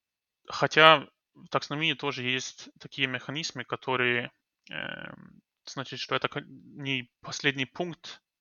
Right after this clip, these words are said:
э, этого рас-, разговора. Эм, таксономия должна быть ди-, э, динамичная, эм, и, э, в к-, в критерии по, по всем, э, параметрам, э,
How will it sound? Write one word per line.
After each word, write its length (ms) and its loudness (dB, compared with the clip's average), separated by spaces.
э, 60 -8
этого 480 0
рас-, 140 -8
разговора. 760 0
Эм, 560 -8
таксономия 380 -2
должна 320 0
быть 260 -10
ди-, 320 -8
э, 480 -8
динамичная, 800 2
эм, 480 -16
и, 400 0
э, 240 -6
в 100 -16
к-, 120 -20
в 100 -20
критерии 600 8
по, 480 2
по 80 -4
всем, 480 0
э, 380 -8
параметрам, 640 4
э, 300 -8